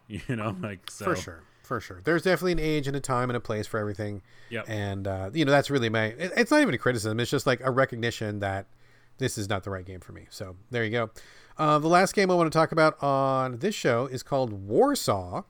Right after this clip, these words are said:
Speaker 2: This
Speaker 1: Oh, I was
Speaker 2: is
Speaker 1: just about to check this out.
Speaker 2: Okay, well, good. I'm about to tell you about it.
Speaker 1: Okay, good.
Speaker 2: This is What If Darkest Dungeon, but with Polish freedom fighters in World War Two. That is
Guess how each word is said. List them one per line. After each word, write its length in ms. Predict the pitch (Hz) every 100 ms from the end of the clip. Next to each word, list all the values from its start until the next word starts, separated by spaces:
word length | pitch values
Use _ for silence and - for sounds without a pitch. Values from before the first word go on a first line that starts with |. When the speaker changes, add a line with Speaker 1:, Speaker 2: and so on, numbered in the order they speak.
| _ - - _ _ - - - 202
Speaker 2:
This 180 | 240 262
Speaker 1:
Oh, 200 | 269 269
I 100 | 247
was 160 | - 262
Speaker 2:
is 80 |
Speaker 1:
just 60 | 240
about 340 | 226 226 214
to 120 | 190 185
check 260 | - 190
this 220 | 190 175
out. 640 | 127 160 220 120 90 - - _ -
Speaker 2:
Okay, 280 | 170 202 175
well, 100 | 170
good. 200 | 233 139
I'm 100 | 110
about 160 | 117
to 80 | 113
tell 140 | 135 226
you 60 |
about 220 | 180 123
it. 40 | 110
Speaker 1:
Okay, 360 | 135 - 170
good. 520 | 156 180 233 139 87 85 _ _
Speaker 2:
This 380 | 135 139 214 -
is 600 | 196 185 147 127 135 - -
What 340 | 101 127 202
If 480 | 180 180 147 - -
Darkest 460 | 107 123 151 151 -
Dungeon, 640 | 151 175 127 107 101 104 - _ _
but 380 | 110 98 123 127
with 280 | 120 110 -
Polish 400 | - 156 165 -
freedom 320 | 180 190 151
fighters 420 | 135 123 123 113
in 140 | 107 104
World 200 | 120 120
War 140 | 117
Two. 260 | 107 87 - _ _ _ _ _ _ 110
That 200 | 113 143
is 200 | 127